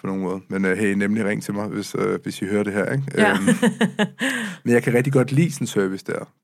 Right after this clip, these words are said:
Speaker 1: fordi at, jo, altså
Speaker 2: Men hvorfor Nemlig? Du er jo stadig i gang med en, øh, en, en daglig brugsen. Hvorfor vælger du ikke en gårdbutik?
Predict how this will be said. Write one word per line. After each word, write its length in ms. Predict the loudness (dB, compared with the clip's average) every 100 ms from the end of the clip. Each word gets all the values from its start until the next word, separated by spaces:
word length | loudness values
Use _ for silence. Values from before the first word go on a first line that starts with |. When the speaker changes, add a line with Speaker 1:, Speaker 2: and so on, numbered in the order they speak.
| _
Speaker 1:
fordi 240 | -6 -4 -2
at, 220 | -2 -6 _ _ _ -2
jo, 260 | 4 6 6
altså 340 | 2 0 -2 -6 _ _ _ 0
Speaker 2:
Men 140 | 4 6
hvorfor 220 | 6 4
Nemlig? 400 | 4 4 2 -4 _ -2
Du 80 | 2
er 40 |
jo 100 | 2
stadig 280 | 2 2 2
i 40 |
gang 220 | 2 2 2
med 160 | 0
en, 260 | 2 2 2
øh, 240 | 2 0 0
en, 440 | 0 0 0 -4 -12 _ _ _ _ _ _ _ -4
en 100 | 0
daglig 260 | 4 4 4
brugsen. 420 | 0 -2 -4 -6 _ _ _ -2
Hvorfor 200 | 0 2
vælger 240 | 4 4
du 80 | 4
ikke 160 | 2 2
en 220 | 2 4
gårdbutik? 540 | 4 4 0 -6 -8